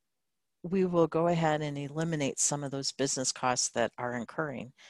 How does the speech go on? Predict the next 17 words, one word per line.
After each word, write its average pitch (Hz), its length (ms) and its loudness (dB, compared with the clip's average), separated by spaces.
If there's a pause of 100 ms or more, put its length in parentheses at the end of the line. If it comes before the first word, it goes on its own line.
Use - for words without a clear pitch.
(160)
And 131 100 -8
we 135 80 -2
may 147 180 0
not 127 220 2
have 127 200 -8
realized 127 460 -4
that 117 140 -2
this - 200 -2
is 95 140 -4
why. 226 280 -2 (1500)
Now, 196 160 10
chapter 285 540 8
four 214 880 6 (720)
is 180 520 4 (180)
penned 202 540 2 (340)
by 165 680 2 (760)
Shalini 226 760 2